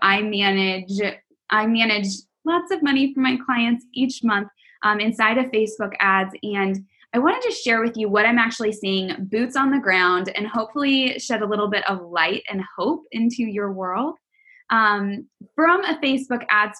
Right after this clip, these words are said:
perspective, there is, there has not been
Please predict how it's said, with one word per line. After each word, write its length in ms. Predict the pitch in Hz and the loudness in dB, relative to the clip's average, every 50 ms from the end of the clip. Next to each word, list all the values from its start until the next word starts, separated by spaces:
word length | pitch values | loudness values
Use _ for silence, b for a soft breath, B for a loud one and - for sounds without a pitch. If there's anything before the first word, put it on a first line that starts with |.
| - | -8
perspective, 840 | - 214 214 - - - 185 196 190 - - 202 196 196 196 196 - - | -8 -8 -8 -6 -4 -2 -2 -2 -2 -4 -4 -2 -2 -2 -2 -4 -6 -4
there 280 | 202 214 233 247 269 285 | 0 2 2 4 4 2
is, 300 | - 320 320 320 269 285 277 - - - | 0 0 -2 -2 -2 -4 -6 -6 -8 -4
there 160 | - 233 240 247 | -2 0 0 2
has 220 | 277 330 320 262 | 0 0 2 2
not 340 | 262 254 233 - 202 190 190 | 2 2 2 0 -2 -6 -2
been 300 | 185 185 190 202 226 | -2 0 0 2 0